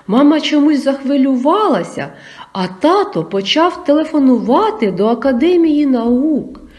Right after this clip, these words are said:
вчених викликати. Пройшло небагато часу, приїхали вчені,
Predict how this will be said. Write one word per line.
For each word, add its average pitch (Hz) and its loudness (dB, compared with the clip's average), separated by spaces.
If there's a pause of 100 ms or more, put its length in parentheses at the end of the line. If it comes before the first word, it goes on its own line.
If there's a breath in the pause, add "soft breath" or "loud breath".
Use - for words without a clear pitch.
(240 loud breath)
вчених 285 2
викликати. 240 -2 (1700 soft breath)
Пройшло 403 2
небагато 254 2
часу, 330 -2 (560 soft breath)
приїхали 226 2
вчені, 254 0